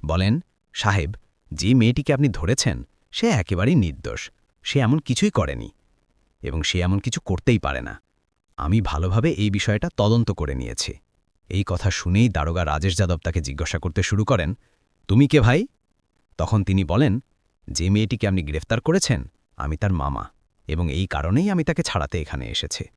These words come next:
তার জিজ্ঞাসা করেন, "তুমি কি কাজ করো?" তখন তিনি বলেন, "আমি সবজির ঠেলা লাগাই বাসস্ট্যান্ডের কাছে এবং তা দিয়েই আমার জীবনযাত্রা চালাই।"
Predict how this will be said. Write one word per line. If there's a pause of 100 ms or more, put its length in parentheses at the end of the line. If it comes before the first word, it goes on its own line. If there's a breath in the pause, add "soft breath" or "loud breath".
(580)
তার
জিজ্ঞাসা
করেন,
"তুমি
কি
কাজ
করো?" (840)
তখন
তিনি
বলেন, (500)
"আমি
সবজির
ঠেলা
লাগাই (440)
বাসস্ট্যান্ডের
কাছে (480)
এবং
তা
দিয়েই
আমার
জীবনযাত্রা
চালাই।"